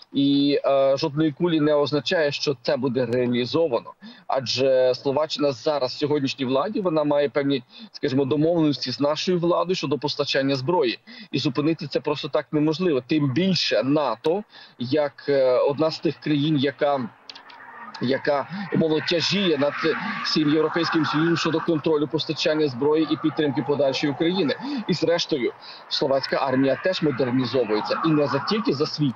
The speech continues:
кошт, але й частково за компенсації, які отримує від Сполучених Штатів Америки щодо новітньої техно-, новітньої техніки.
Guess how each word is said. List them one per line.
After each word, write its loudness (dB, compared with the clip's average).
кошт, -2
але 0
й 0
частково -2
за -2
компенсації, -2
які 2
отримує 0
від 0
Сполучених 0
Штатів 0
Америки 0
щодо -2
новітньої 2
техно-, 0
новітньої 2
техніки. -2